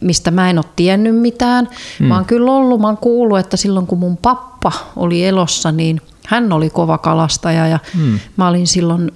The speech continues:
Speaker 1: viisivuotias, kun hän on kuollut, niin mä olin kuule-, kuulemma silloinkin jo hänen niinku innokkain kalastuskaveri.
Speaker 2: Okei,
Speaker 1: Että mä olin ainut,
Speaker 2: mahtavaa.
Speaker 1: joka heräsi silloin kolmen, neljän aikaa vai milloin se lähti kalastamaan yöllä.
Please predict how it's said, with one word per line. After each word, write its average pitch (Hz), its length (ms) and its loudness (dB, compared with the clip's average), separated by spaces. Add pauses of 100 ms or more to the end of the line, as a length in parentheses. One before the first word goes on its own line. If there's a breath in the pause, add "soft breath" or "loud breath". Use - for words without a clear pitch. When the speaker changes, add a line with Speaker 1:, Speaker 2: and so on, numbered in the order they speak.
(220)
Speaker 1:
viisivuotias, 160 840 0
kun - 140 -4
hän 156 260 0
on 156 120 -2
kuollut, 160 760 0 (440 loud breath)
niin 170 320 0 (540)
mä 175 60 2
olin 165 280 0
kuule-, 175 340 2 (100)
kuulemma 165 380 0
silloinkin 160 480 -2
jo 175 100 -2
hänen 160 320 -2
niinku 165 300 -8 (180)
innokkain - 680 -4
kalastuskaveri. - 840 -4
Speaker 2:
Okei, 127 280 2
Speaker 1:
Että 113 120 0
mä 165 80 0
olin 156 120 0
ainut, 160 220 2
Speaker 2:
mahtavaa. 131 200 0
Speaker 1:
joka 156 120 0
heräsi 156 380 0
silloin 151 220 -4
kolmen, 151 340 0
neljän 139 280 -2
aikaa 156 300 -2
vai 156 120 0
milloin 160 300 0
se - 80 0
lähti 147 220 -2
kalastamaan 170 760 2
yöllä. 185 280 4